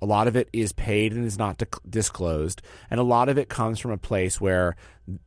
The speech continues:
the beef that most people in the industry have with influencers, whether it's food or drink,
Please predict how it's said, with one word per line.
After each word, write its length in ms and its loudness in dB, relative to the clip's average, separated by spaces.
the 160 0
beef 400 0
that 120 0
most 220 2
people 160 -2
in 60 -2
the 60 -2
industry 220 -4
have 220 -2
with 100 -2
influencers, 440 -4
whether 180 2
it's 140 -4
food 340 2
or 160 -2
drink, 400 -2